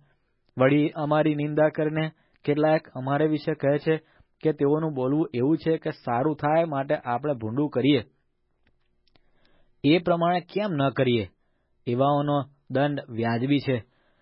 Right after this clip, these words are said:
ત્યારે શું આપણે તેઓના કરતાં ચઢિયાતા છે? તદ્દન નહીં જ, કારણ કે અમે અગાઉ યહૂદીઓ તથા ગ્રીકોને માથે દોષ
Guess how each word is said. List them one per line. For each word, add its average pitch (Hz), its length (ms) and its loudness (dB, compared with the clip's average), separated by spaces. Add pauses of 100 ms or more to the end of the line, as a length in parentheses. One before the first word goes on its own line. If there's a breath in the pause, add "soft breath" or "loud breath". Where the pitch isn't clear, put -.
(220)
ત્યારે 185 220 0
શું 180 340 -2 (120)
આપણે 156 480 -2
તેઓના 160 400 0
કરતાં 160 340 -4
ચઢિયાતા 127 520 -2
છે? 214 220 -4 (720)
તદ્દન 151 280 2
નહીં 165 340 0
જ, 98 100 -12 (460)
કારણ 135 300 0
કે 180 260 -2
અમે 143 340 -4
અગાઉ 165 360 0
યહૂદીઓ 156 560 -2
તથા 151 300 0
ગ્રીકોને 123 580 -4
માથે 131 420 -6
દોષ 131 260 -2